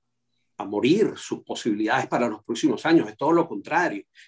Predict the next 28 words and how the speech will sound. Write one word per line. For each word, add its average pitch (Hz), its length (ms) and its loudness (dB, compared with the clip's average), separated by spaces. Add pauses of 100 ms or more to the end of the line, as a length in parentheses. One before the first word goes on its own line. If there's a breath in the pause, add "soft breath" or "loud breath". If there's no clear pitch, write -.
(140 soft breath)
Estamos 139 360 -4
viendo 151 360 2
dos 127 220 0
organizaciones 135 720 -6
y 156 60 0
dos 120 180 -2
equipos 139 640 -2 (260 soft breath)
que 113 160 -2
han 113 100 -4
trabajado 151 440 2
para 160 280 0
esto, 123 460 -10 (200)
y 120 80 -8
no 110 120 -6
para 165 200 0
llegar 127 260 -2
a 151 40 -2
esto - 320 -6
y 123 100 -8
ya, 147 420 -2
sino 120 320 -4
para 117 220 -8
que 123 160 -8
este 143 340 -2
plan, 139 540 0
este 135 380 -4
proyecto 120 600 -4
continúe. 117 640 0